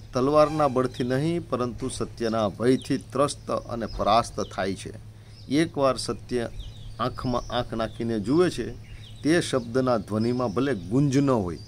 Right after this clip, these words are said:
પરંતુ અસત્ય તરત તેને સમજી જાય છે કે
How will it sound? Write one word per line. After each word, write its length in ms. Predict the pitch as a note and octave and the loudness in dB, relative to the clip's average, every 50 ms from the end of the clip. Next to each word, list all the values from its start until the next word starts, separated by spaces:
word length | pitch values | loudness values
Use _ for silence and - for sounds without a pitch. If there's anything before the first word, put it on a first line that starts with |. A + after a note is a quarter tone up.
| - - - - - - - - - - - - - - | -14 -14 -14 -12 -12 -14 -14 -14 -14 -14 -14 -14 -14 -4
પરંતુ 460 | - A#2 A#2+ B2+ B2 G#2+ - B2+ A2 - - - | -2 2 2 2 2 0 -2 -4 -6 -6 -4 -4
અસત્ય 480 | A2+ - - - A#2+ G#2+ - - A#2 G#2 - | -4 -2 0 0 -2 -2 -2 -4 -4 -2 0
તરત 220 | - B2 C3+ B2+ B2 - - | 2 2 4 2 0 -2 -4
તેને 180 | G#2+ G2+ G#2 G#2 | -2 -2 -2 -2
સમજી 400 | - - A2 G#2 G#2 F#2+ G2 F2+ | -2 -2 -2 -2 -2 -2 -2 -4
જાય 200 | E2 E2+ D2+ - | -4 -6 -8 -10
છે 220 | - - - - - - - - - - - - - - - - - - - - - - - - - - - - - - - - | -10 -12 -12 -12 -10 -10 -10 -10 -12 -14 -14 -16 -16 -18 -18 -18 -16 -16 -16 -16 -14 -12 -12 -12 -12 -12 -14 -14 -16 -16 -8 0
કે 240 | C3+ C3+ B2 G2 | 2 4 4 2